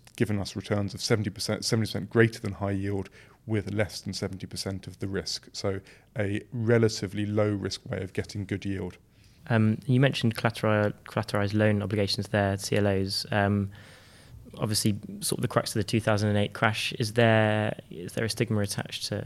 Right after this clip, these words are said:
Speaker 2: to, to that, to the, those sorts of investments?
Speaker 1: Definitely,
Speaker 2: Maybe.
Speaker 1: definitely. Um, th-, th-, there still is,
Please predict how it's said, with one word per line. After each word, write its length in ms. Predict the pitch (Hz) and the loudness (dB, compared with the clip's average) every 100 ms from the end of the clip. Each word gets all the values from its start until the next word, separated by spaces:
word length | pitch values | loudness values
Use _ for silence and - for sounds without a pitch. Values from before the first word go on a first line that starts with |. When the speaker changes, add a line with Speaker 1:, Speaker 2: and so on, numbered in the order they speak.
| - | -10
Speaker 2:
to, 200 | - - - - - | -10 -12 -12 -20 -14
to 100 | - | -8
that, 160 | - - - - - - | -8 -8 -20 -20 -20 -16
to 100 | - | -6
the, 200 | 101 101 - | -6 -6 -6
those 160 | 101 | -6
sorts 180 | - 104 | -6 -8
of 80 | - | -6
investments? 500 | 101 101 - - - - - | -6 -6 -8 -10 -10 -12 0
Speaker 1:
Definitely, 460 | - 127 - 101 101 | 4 4 0 -4 -4
Speaker 2:
Maybe. 160 | 107 - | -4 0
Speaker 1:
definitely. 480 | 123 110 107 98 | 0 0 -6 -4
Um, 260 | 117 110 110 | -2 0 0
th-, 160 | 120 117 | 0 0
th-, 220 | 120 113 107 117 - | -4 -6 -10 -12 -4
there 140 | 123 | 0
still 220 | 110 120 110 | 2 4 4
is, 280 | 120 - | 4 0